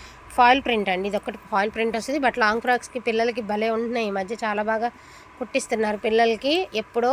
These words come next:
వచ్చిన మోడల్ అండి, but ఇప్పటికీ ట్రెండ్‌లో నడుస్తుంది లాంగ్ ఫ్రాక్స్‌కి పిల్లలకి. And green and green అండి.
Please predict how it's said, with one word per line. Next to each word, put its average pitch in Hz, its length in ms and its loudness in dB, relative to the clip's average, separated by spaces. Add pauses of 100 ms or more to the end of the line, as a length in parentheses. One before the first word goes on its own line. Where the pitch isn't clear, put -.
వచ్చిన 311 220 -2 (100)
మోడల్ 247 300 4
అండి, 226 220 -2
but 220 180 -2
ఇప్పటికీ 294 340 -2 (100)
ట్రెండ్‌లో 254 400 2
నడుస్తుంది 220 520 -2 (540)
లాంగ్ 233 240 0
ఫ్రాక్స్‌కి 254 400 0
పిల్లలకి. 214 420 -2 (180)
And 208 100 -2 (100)
green 240 280 -2
and 226 160 0
green 214 280 -2
అండి. 214 200 0